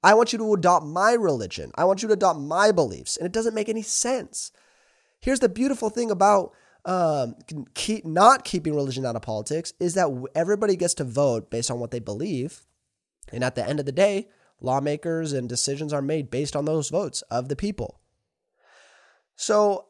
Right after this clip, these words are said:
that's why I say this idea of keeping religion out of politics is, is, um,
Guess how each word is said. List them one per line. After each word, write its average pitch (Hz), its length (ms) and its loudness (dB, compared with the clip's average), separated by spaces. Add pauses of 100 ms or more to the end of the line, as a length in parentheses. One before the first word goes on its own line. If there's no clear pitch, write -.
that's 202 280 4
why 233 200 4
I - 20 4
say 156 240 0
this 143 240 -2
idea 165 380 0
of - 160 -2
keeping 156 320 -6
religion 131 320 -4
out 120 100 -2
of 113 100 -6
politics 113 680 -6
is, 113 500 -6 (100)
is, 107 380 -6
um, 95 300 -8